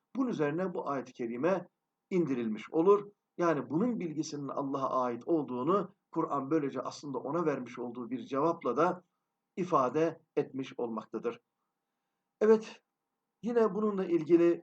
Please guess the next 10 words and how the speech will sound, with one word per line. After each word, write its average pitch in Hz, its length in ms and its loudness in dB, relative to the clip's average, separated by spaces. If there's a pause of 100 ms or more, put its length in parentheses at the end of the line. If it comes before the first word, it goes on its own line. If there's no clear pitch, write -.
(120)
esbab-ı 170 500 0
nüzul 156 280 -2
ile 139 260 -4
ifade 135 500 -2
edilen 135 360 -4
nüzul 143 220 -6
sebepleriyle 131 640 -6
ilgili 135 220 -4
ayette 139 560 0
de, 113 200 -2